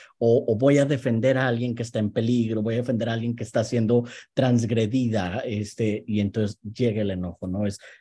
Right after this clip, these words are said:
es muy natural que salga a partir de esas dos creencias, ¿no? Es,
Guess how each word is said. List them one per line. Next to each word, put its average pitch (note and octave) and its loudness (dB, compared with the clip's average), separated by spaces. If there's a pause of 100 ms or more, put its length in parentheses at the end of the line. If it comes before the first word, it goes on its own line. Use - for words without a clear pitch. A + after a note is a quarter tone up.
es A2 0
muy A#2 4
natural A#2+ 0
que A#2 -6
salga G#2 -2
a G2+ -6
partir G2+ -4
de G2+ -2
esas G#2 -2
dos G2+ -2
creencias, F2+ -6
¿no? G#2 -2
Es, G2+ -4